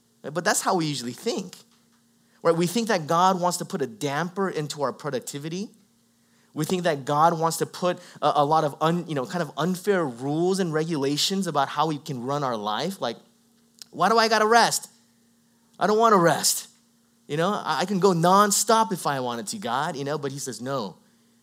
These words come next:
this is something that you need. This is something that I have modeled for you, and this is something that I institute because I am gracious,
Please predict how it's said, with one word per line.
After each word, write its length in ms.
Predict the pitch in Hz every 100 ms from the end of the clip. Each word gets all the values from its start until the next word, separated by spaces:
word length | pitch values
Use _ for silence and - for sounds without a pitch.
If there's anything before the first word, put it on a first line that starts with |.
| _ _ _ _ -
this 220 | 135 143
is 80 | 165
something 400 | - 151 143 135
that 160 | 131
you 140 | - 107
need. 400 | 107 117 170 226 _ _ _ _ _ _ _ _ _ _ _ -
This 180 | 160
is 60 | 180
something 280 | 180 160 151
that 100 | 139
I 80 | 131
have 140 | 113
modeled 420 | 117 117 127 156 160
for 140 | 185
you, 340 | 185 214 262 - _ _ _ _ _
and 140 | 147 143
this 160 | 165
is 80 | 165
something 320 | 170 156 156
that 120 | 143
I 160 | 135 131 -
institute 640 | 156 165 165 156 - 147 101
because 520 | 127 - 160 160 147
I 140 | 123 127
am 140 | 117
gracious, 720 | 107 110 104 - 90 - -